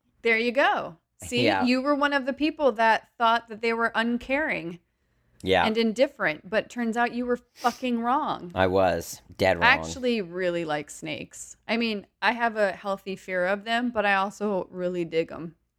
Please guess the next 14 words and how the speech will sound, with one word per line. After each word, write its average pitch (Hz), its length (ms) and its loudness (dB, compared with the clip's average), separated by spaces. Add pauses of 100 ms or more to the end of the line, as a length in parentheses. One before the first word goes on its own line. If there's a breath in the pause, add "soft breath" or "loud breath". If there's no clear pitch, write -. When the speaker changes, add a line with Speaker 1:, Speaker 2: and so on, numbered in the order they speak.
(320)
Speaker 2:
Yeah. 98 280 4 (1000 soft breath)
I, 151 160 10
I 143 180 10
love 123 280 4
snakes, 90 460 -2
and 101 140 4
I 117 80 4
love 104 460 2
spiders. 92 1000 -4
Speaker 1:
I 294 120 4
hate 247 260 -4
spiders. 233 520 -4
Fuck 262 260 -8
that. 196 280 -2